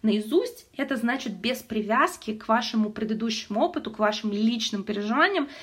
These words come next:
и это значит недолговечно. Ну и, эм, последнее, что мы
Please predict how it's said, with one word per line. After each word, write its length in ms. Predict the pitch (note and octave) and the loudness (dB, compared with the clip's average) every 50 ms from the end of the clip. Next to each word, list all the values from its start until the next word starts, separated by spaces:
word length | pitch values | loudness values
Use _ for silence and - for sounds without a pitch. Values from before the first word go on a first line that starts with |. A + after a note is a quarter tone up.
| - - - | -18 -10 -4
и 80 | - B3 | -2 -2
это 160 | C4 B3 A#3 | -2 -2 0
значит 340 | A3+ C#4 D4+ D4+ - A3 - | 0 0 0 0 -2 0 2
недолговечно. 720 | A3 A3 G#3+ G3 A3 F#3+ F#3+ F#3+ - - - - - - - - _ - - - - - - - | 2 2 2 0 0 -2 -4 -4 -4 -6 -8 -10 -12 -14 -16 -18 _ -20 -18 -18 -18 -14 -2 2
Ну 160 | A#3+ E4+ G4 | 4 4 4
и, 220 | F4 D4 C#4+ C4+ | 4 2 0 0
эм, 640 | A#3+ A3+ - - G#3+ A3 G#3+ A3+ G#3 G3+ F#3+ F#3+ G3 | -2 -2 0 2 2 4 4 4 2 0 -2 -6 -4
последнее, 460 | - A#3 A3 G#3+ B3+ D#4 E4 E4+ D4+ | -2 -2 0 2 2 2 4 4 2
что 280 | - - - B3+ A#3+ G#3 | 2 0 -2 -2 0 2
мы 380 | G3 G#3+ A3 G#3 G#3 G3+ G3+ | 4 4 4 4 2 0 -4